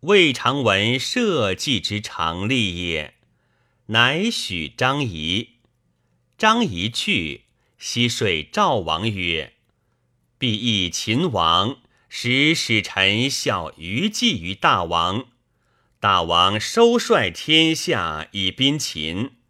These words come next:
秦兵不敢出函谷关十五年。”大王之威行于山东，必亦恐惧设伏，善假立兵，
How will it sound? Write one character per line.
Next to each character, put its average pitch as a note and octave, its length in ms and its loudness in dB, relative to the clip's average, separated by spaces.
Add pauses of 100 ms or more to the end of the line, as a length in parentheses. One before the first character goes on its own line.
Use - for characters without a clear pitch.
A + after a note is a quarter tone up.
(460)
秦 A#3 380 0
兵 G#3 360 0
不 C4+ 220 -2
敢 G2 280 -2
出 F3 260 -2
函 D#3 420 0
谷 E2+ 240 -6
关 D3 420 2
十 C#3+ 280 -4
五 F2 240 -4
年。” D#2+ 560 -4 (600)
大 F2+ 260 2
王 F2 260 -2
之 A#2+ 220 0
威 A2 480 4
行 C#3 440 -2
于 C3 240 -2
山 C3 400 -2
东， C3 420 0 (540)
必 G#3 160 0
亦 E3 380 0
恐 G#2 580 0
惧 A3 300 -4
设 A#2 400 -2
伏， F2 560 -4 (260)
善 F2+ 440 -4
假 D#2 320 -6
立 F#2+ 260 0
兵， C3+ 460 0